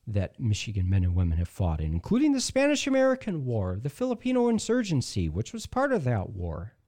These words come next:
World War One, World War Two, the Korean War, and Vietnam. And in fact, there's one monument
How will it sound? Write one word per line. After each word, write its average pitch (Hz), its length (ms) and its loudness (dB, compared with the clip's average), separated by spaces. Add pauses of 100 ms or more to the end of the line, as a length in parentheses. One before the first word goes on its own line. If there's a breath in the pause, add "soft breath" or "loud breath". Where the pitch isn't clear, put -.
(720 soft breath)
World 196 280 2
War 214 200 4
One, 196 460 0 (720)
World 190 260 2
War 170 220 0
Two, 160 500 -2 (340 soft breath)
the 135 100 2
Korean 165 680 2
War, 85 440 0 (420 soft breath)
and 127 640 4 (840)
Vietnam. 101 920 2 (1000 loud breath)
And 127 120 6
in 131 60 4
fact, 196 300 0
there's 147 200 4
one 214 560 4 (280 soft breath)
monument 135 960 4